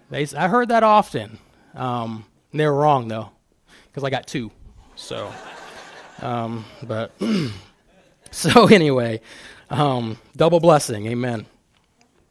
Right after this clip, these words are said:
Uh, the next element, uh, connection. Connecting with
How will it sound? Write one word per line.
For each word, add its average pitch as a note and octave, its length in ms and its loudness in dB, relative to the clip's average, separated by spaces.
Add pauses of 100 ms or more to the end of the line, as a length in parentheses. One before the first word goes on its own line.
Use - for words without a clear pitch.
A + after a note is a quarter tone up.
(400)
Uh, E3 220 4
the E3+ 100 4
next A3 380 2
element, C#3+ 600 0
uh, D3 360 -4
connection. F#3 680 -6 (1080)
Connecting D#3+ 720 -2
with C3 320 -4